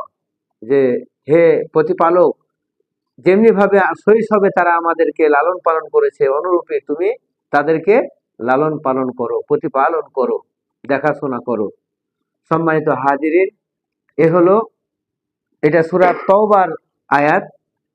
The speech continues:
এখানে আল্লাহ রাব্বুল আলামিন আল্লাহর যে বিধান, আল্লাহর যে হুকুম,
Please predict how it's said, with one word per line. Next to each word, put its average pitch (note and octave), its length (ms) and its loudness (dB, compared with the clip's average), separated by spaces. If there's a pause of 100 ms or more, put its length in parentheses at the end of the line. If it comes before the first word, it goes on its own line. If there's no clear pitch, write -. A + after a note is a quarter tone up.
(140)
এখানে G3+ 300 0
আল্লাহ G3 300 2
রাব্বুল F3+ 340 2
আলামিন D#3 460 -2 (840)
আল্লাহর F#3+ 440 2
যে G3 280 4
বিধান, E3 360 0 (260)
আল্লাহর F3+ 480 2
যে F#3 80 4 (100)
হুকুম, E3+ 340 0